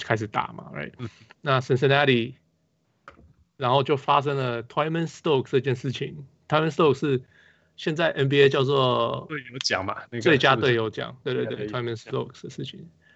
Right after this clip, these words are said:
Speaker 2: 嗯。
Speaker 1: Yeah，就是，就是发生在这个球队。Like，这些故事我都知道，然后都记得是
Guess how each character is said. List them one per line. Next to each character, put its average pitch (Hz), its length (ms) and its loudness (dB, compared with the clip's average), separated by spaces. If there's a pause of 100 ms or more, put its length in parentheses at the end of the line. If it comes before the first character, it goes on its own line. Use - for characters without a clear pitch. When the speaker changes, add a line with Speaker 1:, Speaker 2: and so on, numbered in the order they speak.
(100)
Speaker 2:
嗯。 120 60 -10
Speaker 1:
Yeah， 143 160 0
就 120 120 -2
是， 139 140 0 (100)
就 147 120 0
是 131 140 2
发 127 160 6
生 123 160 -2
在 120 160 0
这 139 120 -8
个 135 60 -8
球 160 140 -14
队。 - 140 -16
Like， 165 260 2
这 226 100 -2
些 214 120 0
故 202 120 -2
事 196 80 2
我 156 60 4
都 139 100 4
知 139 160 -6
道， 127 220 2
然 120 80 0
后 139 140 0
都 131 120 -2
记 135 140 -6
得 107 200 -6
是 117 280 -6